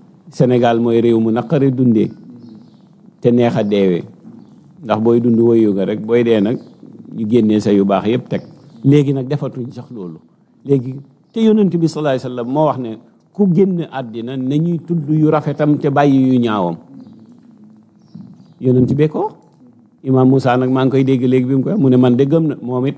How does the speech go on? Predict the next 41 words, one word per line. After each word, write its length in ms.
ma 200
fekk 280
ko 120
ci 100
may 240
de 140
gëm 240
naa 160
waxu 220
Yonent 280
bi. 200
Waxu 240
Yonent 340
bi 160
ku 120
ko 160
gëmut 340
doo 240
jullit. 300
Ku 100
gëmul 400
waxu 240
Yonent 340
bi 140
doo 220
jullit. 240
Man 180
de 100
gëm 220
naa 160
ko. 120
Te 140
Yonent 340
bi 120
moo 180
wax 100
ne 140
nit 240
bu 200
génnee 380
àddina 440